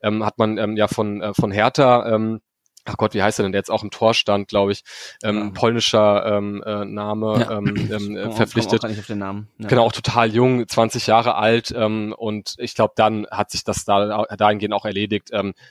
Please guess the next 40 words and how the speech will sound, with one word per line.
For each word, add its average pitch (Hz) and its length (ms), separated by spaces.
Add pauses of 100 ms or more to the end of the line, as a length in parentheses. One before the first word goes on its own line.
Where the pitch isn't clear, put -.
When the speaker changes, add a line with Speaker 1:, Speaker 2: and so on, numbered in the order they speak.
Speaker 2:
Mhm. 117 240
Speaker 1:
wo 101 40
wir 107 80
jetzt - 120
natürlich 113 280
dann 117 80
aber 107 140
auch 104 100
über, 110 320
über 104 240
wirklich - 320
gute 117 280
Konkurrenz 104 520
sprechen. 95 400
Von 95 180
daher, 98 440 (340)
ähm, 98 260
ja, 101 300
will 101 140
ich 104 100
da 104 140
nicht 104 160
ausschließen, 104 680
ähm, 104 340
das 107 320 (140)
hast 98 160
du - 60
ja 98 60
eben 110 160
auch 98 120
angesprochen, 98 400
wie 101 60
da 104 100
manchmal 101 300
so 104 80
der 101 180
<laughs> 110 240
Karriereverlauf 113 380
sein 107 260
kann, 113 220